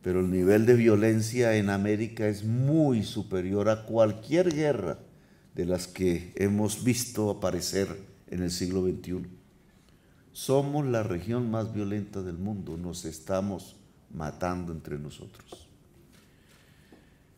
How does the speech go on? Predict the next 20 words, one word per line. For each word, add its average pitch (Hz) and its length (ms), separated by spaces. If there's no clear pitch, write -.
Y 135 80
es 165 160
el 208 100
producto 190 920
de 117 140
la 117 180
prohibición, 104 680
de 101 720
una 147 320
manera 147 540
de 120 100
entender 104 800
la 98 100
lucha 117 340
contra 110 320
las 98 220
drogas 120 460
que 113 160
no 127 260
pasa 151 500